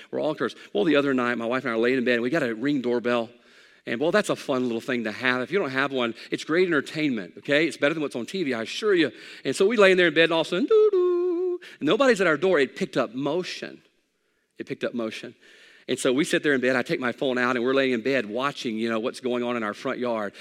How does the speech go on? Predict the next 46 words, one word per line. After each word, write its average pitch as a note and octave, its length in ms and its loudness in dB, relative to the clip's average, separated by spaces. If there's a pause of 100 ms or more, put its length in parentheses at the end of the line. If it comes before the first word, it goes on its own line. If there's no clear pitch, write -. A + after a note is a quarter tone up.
(100)
And B2 80 -2
I B2+ 60 0
have C#3+ 140 2
a, A#2 160 0
a A#2 80 -4
brief C#3+ 340 -2
video. D#3 300 -2
I'm G#2+ 80 -4
gonna A#2 100 -4
show D3+ 240 -4
it C#3+ 120 -8
to A2+ 100 -8
you G2+ 80 -6
today. A#2 360 -8 (320)
Uh, G2+ 300 -10
you A2+ 100 -4
know, A#2 120 -4
we C3+ 100 -6
get C3 80 -6
to - 80 -20
go C3+ 80 -2
with B2+ 100 -4
the B2+ 60 -4
movies. B2+ 300 2
Here's G#3 100 2
my G#3 140 2
front F#3+ 200 0
door. C#3 300 0 (1120)
They're F#3 160 4
tormenting A3 600 6
me F#3+ 80 6
because F3+ 320 2
I E3+ 100 6
don't F3+ 120 2
have F3 180 2
time F3+ 240 2
to C3+ 60 0
hunt. E3+ 340 2
And C3 100 0
so F#3+ 100 0
they D#3+ 120 2
come A3 140 0
to - 20 0
my F3+ 100 4
front F3 200 2
yard, D#3+ 160 6